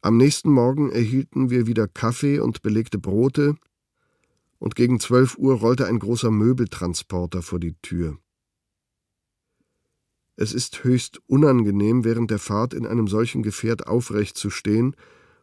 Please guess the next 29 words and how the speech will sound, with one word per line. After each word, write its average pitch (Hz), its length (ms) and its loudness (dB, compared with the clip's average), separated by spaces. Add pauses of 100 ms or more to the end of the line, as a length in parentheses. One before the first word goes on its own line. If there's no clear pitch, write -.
(100)
und - 480 -2
wir 117 180 2
gingen 120 320 2
davon 110 320 0
aus, 117 320 0
dass - 280 -4
wir 110 100 2
jetzt 110 380 -2
zu - 180 -4
unserem 110 440 -2
Bestimmungsort 104 1000 -2
fahren 82 480 -6
würden. 76 320 -8 (1900)
Aber 107 200 0
nein, 107 420 4
sie 135 160 2
hatten 113 180 -2
Angst 139 420 -2
vor - 140 -4
einem 117 200 0
Verräter 120 680 0
und 117 180 -6
fuhren 131 400 -2
uns 117 220 -6
vorläufig 123 720 0
zu - 220 -4
zwei 101 380 -2
anderen 101 520 -2
Arbeiterhäusern. 82 1000 -6